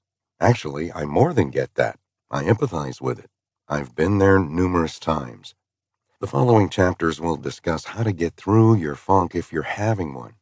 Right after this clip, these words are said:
or otherwise just tips and tricks which will really help you in your Python programming. Some of these things are going to seem terribly obvious, sure. But the fact is that it's extremely easy to miss things when you're learning.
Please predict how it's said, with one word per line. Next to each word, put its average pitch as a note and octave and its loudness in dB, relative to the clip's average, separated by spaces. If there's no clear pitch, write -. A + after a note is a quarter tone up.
or E2+ -2
otherwise D2+ 2
just A2+ 0
tips - 2
and G#2 2
tricks B1+ -8
which D#2+ -6
will D2 -6
really E2 2
help F2 -4
you F2+ -2
in E2+ -2
your G2 -2
Python G#2 0
programming. F2 -2
Some B2+ 2
of A2+ 0
these G#2 0
things F#2+ 2
are D#2+ -8
going F2 -4
to D2+ -10
seem E2 -6
terribly E2+ -4
obvious, F2 -4
sure. - -2
But C#2 0
the - -8
fact E2 -2
is D#2+ 2
that C2+ -10
it's - -14
extremely F2+ 0
easy F2+ -4
to D#2+ -10
miss F2 -8
things F2+ -4
when G2+ 0
you're D#2+ -4
learning. G#2+ -2